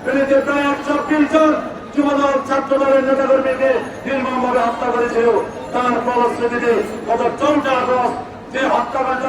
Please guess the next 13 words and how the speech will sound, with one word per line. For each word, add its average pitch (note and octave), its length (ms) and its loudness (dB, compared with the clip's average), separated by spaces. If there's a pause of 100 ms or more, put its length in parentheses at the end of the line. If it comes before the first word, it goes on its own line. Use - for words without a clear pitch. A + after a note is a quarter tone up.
(120)
সংঘটিত B3+ 460 -2
করেছে, B3+ 340 0 (580)
সারা B3+ 160 -2
আপনারা B3 400 -2 (100)
ভিডিও B3 300 -2
প্রয়োগের A#3+ 360 0
মাধ্যমে A#3 400 -2 (420)
বিভিন্নভাবে C4 600 0 (320)
ইলেকট্রনিক্স A#3 640 0
মিডিয়া, A#3 240 0 (100)
প্রিন্ট A3+ 240 4
মিডিয়া G#3+ 280 0
দেখেছে। G#3 380 0